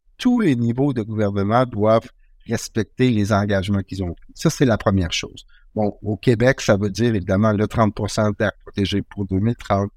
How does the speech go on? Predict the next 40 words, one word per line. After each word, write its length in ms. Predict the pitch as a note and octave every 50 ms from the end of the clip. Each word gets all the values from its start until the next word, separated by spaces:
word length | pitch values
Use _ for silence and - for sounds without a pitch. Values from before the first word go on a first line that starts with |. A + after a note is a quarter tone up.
| _ _ _ - - -
Ça 160 | - - A2 G#2+
veut 140 | G#2 G#2+
dire 220 | G#2 A2+ A#2+ A#2+ G#2
régler 560 | - - A#2+ A#2+ A#2 A#2 A2+ A#2 A#2+ B2 A#2+
les 160 | A#2+ A#2+ A2
problèmes 640 | - - - A2+ G#2 G2+ G2+ G#2+ G#2+ A2+ A2+ A2+ A2 - _ - - - -
vraiment 300 | G#2+ A2+ A2+ G#2+ A2 A2+
au 80 | A2 G#2+
niveau 380 | G#2 G2+ G2+ A2 A2 A2 A2
des, 320 | A2 A2 G#2 G2 G2+ G2 F#2+
euh, 160 | F#2+ F#2+ F#2+ - _ - - - _ - -
des 280 | A2 A2 G#2+ G2+ G2+
espèces 380 | A2 - - - - A2+ G2+ -
en 80 | G#2+ G2+
voie 140 | G2+ G#2+
de 60 | G2+ -
disparition, 540 | - - - - G#2+ G2+ G2+ G2 - A2
et 40 | G#2 -
cetera. 300 | - F#2+ B2 A#2 B2+ - - _ _ _
Tous 140 | - A#3
les 180 | A3+ G#3 F3 D3
engagements 480 | C3+ C3 B2+ B2+ A2+ A2+ A#2 C3 C3+ C3+
qui 120 | - B2+
ont 120 | A2 A2+ - - -
été 180 | A2+ - G#2
faits 160 | - - C3 - -
maintenant, 380 | C3 B2 A2+ - - A2+ A#2
il 120 | A#2+ G#2+ F#2+
faut 300 | - - B2 A2+ A2+ - -
les 300 | A#2+ A#2 A2+ G#2+ G2+ A2
appliquer 560 | G2+ - - - - - - G#2+ A2 G#2+ - _ -
demain 300 | C#3 C3 B2 A#2+ A#2 A2
matin. 380 | G#2 F#2+ F2+ - - G2+ G2+
Il 120 | G#2 - - _ - -
faut 220 | - - C3+ B2+
débuter 580 | A2+ A2 G2+ G2 G2+ - - - G2+ G2+ G2+ - - - - _ _ _ _ -
maintenant. 420 | G2+ G#2+ G#2 F#2+ - - - - - - - -
Au 100 | C3 C3
niveau 300 | C3 C3 C3 D#3+ F#3 F#3 -
international, 920 | - D#3+ E3 D#3+ F3 D3+ C#3+ C#3 C3 - C3 A#2 A2+ G#2+ G#2 A#2 D#3 F#3+ G#3